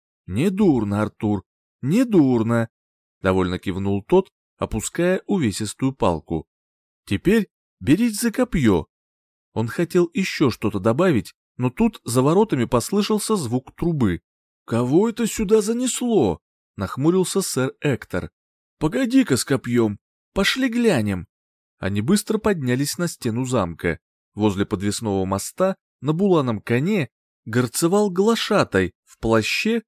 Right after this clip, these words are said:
украшенном королевским гербом. «Да будет ведомо каждому благородному рыцарю и барону», громогласно выкрикнул глашатай,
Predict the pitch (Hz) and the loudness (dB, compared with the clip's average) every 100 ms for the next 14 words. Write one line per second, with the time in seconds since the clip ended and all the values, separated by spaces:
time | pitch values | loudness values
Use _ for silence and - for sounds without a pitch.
0 | _ - 240 - 131 127 156 151 160 156 | _ -6 -6 -2 -2 -2 -4 -4 -6 -2
1 | 175 165 98 - - 110 117 131 120 95 | 0 0 0 -4 -8 -4 -2 -2 2 0
2 | 85 - _ _ _ _ _ _ _ - | 0 -10 _ _ _ _ _ _ _ -4
3 | 131 214 247 277 302 233 269 254 139 131 | 0 2 2 2 2 2 2 2 4 2
4 | 123 - 208 202 139 143 139 151 170 190 | 0 -2 0 0 0 -2 0 2 2 2
5 | 180 202 214 214 190 - 135 120 - 131 | 2 2 2 2 0 0 0 0 -2 -2
6 | 131 160 277 254 143 92 _ _ _ 104 | 2 2 2 2 0 -2 _ _ _ -2
7 | 107 107 156 190 - 107 151 170 170 175 | 0 0 0 -2 -2 -2 0 -2 -2 -4
8 | 175 175 185 - 127 - 85 | -2 0 0 -2 -4 -2 -4